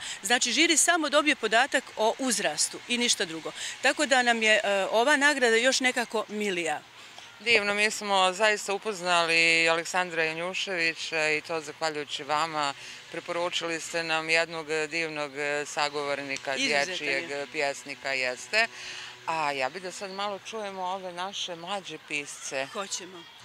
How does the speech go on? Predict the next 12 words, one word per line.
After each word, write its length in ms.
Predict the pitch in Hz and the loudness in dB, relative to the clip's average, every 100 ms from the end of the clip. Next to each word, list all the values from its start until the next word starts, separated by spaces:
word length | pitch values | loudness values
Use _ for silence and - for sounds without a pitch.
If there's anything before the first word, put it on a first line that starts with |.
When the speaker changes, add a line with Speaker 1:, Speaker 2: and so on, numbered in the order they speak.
| - - | -18 -2
Speaker 2:
E, 140 | 262 277 | 0 2
da 100 | 247 | 2
vidimo 260 | 247 240 | 0 2
naše 320 | 233 254 - | 2 2 0
drugare. 600 | 208 202 190 185 214 302 320 - - - - - - | -2 2 6 6 6 4 0 -14 -20 -20 -20 -20 -2
Hoćemo 380 | 220 - 220 220 | 0 0 0 0
li 100 | 226 | 4
po 100 | 240 | 4
onome 340 | 247 247 220 | 4 2 0
dame 340 | 202 202 190 | 4 4 2
imaju 260 | 185 196 180 | 0 0 -2
prednost? 720 | - 127 131 170 269 - - | 2 2 2 -2 -4 -6 -14